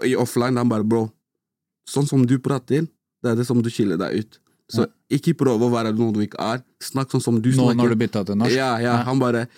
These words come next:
Speaker 1: "Fortsett akkurat med den aksenten, hvordan du snakker, det er
Speaker 2: Ja.
Speaker 1: sånn hvordan du rapper."
Speaker 2: Ja, fordi har du kjent på det? For du har jo en ganske distinkt
Speaker 1: Ja.
Speaker 2: aksent.
Speaker 1: Ja. Jeg har jo litt portugisisk aksent, ikke sant?
Speaker 2: Ja,
Speaker 1: Så det
Speaker 2: ja.
Speaker 1: blir på en måte sånn italiensk på min norsk, da.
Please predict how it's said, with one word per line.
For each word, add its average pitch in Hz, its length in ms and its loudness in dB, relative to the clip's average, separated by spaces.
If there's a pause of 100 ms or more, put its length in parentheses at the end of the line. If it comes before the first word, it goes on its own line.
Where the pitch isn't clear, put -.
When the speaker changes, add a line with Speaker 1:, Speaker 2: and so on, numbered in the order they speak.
Speaker 1:
"Fortsett - 580 -4
akkurat 147 380 -2
med 135 140 2
den 127 180 2
aksenten, 123 640 -2
hvordan 131 300 2
du 127 100 4
snakker, 123 560 -2
det 123 60 0
er 120 60 4
Speaker 2:
Ja. 113 40 0
Speaker 1:
sånn 117 140 -2
hvordan 110 260 0
du 101 80 -2
rapper." 98 380 -8
Speaker 2:
Ja, 139 100 -2
fordi 160 180 -2
har 143 120 -2
du 147 60 0
kjent 98 580 -4
på 113 100 -2
det? 139 240 0
For 143 140 -2
du 131 60 0
har 127 120 0
jo 123 60 0
en 143 100 -2
ganske 117 320 -2
distinkt 110 1000 -4 (120)
Speaker 1:
Ja. 113 200 -2
Speaker 2:
aksent. 127 500 -4
Speaker 1:
Ja. 117 220 -4 (200)
Jeg 117 120 -4
har 123 140 -2
jo 120 120 2
litt 117 240 0
portugisisk 107 640 -6
aksent, 107 320 -6
ikke 113 160 -2
sant? 131 140 0
Speaker 2:
Ja, - 20 0
Speaker 1:
Så 117 80 2
det 110 80 2
Speaker 2:
ja. 113 60 0
Speaker 1:
blir 117 100 0
på 110 140 -2
en 110 60 -2
måte 110 200 -4
sånn 107 240 -2
italiensk 104 600 -4 (180)
på 104 100 -6
min 98 160 -4
norsk, 110 240 -6
da. 107 140 -6